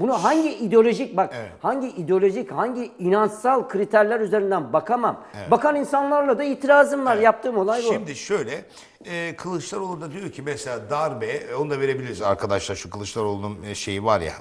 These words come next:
Speaker 2: e, darbe kontrollü bir darbeydi, şuydu buydu. Şimdi diyor ki mesela yüz yirmi ila yüz seksen arasında <laughs> baylokçu milletvekili var. Şimdi yüz yirmi mi, yüz seksen mi, yüz yirmi beş mi, yüz kırk beş mi? Net bir rakam yok.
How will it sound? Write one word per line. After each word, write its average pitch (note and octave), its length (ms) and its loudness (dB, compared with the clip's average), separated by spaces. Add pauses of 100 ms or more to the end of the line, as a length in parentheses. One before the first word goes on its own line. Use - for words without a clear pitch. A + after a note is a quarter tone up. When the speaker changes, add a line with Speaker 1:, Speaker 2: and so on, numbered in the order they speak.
Speaker 2:
e, E2+ 220 -12 (340)
darbe F#2+ 480 -6
kontrollü G2 520 -10
bir E2 60 -12
darbeydi, F2 440 -8
şuydu F2+ 360 -10
buydu. F2+ 220 -10 (460)
Şimdi D3 160 -8
diyor B3+ 140 -2
ki C3+ 140 -6
mesela F#2+ 300 -6
yüz C3 280 -6
yirmi F3 200 -8
ila C#3 180 -2
yüz C#3+ 140 -4
seksen C#3 360 -6
arasında A#2+ 400 -4
<laughs> - 0 -
baylokçu A#2 460 -4
milletvekili G#2 600 -8
var. C#2+ 140 -10 (400)
Şimdi D#3 240 -6 (340)
yüz A#2+ 260 -2
yirmi C#3 260 -2
mi, E3+ 300 -4
yüz B2+ 200 -6
seksen D3 420 -2
mi, E3+ 260 -10
yüz C3+ 280 -6
yirmi D3 180 -6
beş F3 220 -6
mi, - 80 -10
yüz D#3 180 -6
kırk C3 240 -8
beş G2+ 180 -4
mi? F#2+ 180 -10
Net D3 200 -2
bir C3 60 -2
rakam A#2+ 400 2
yok. - 200 -12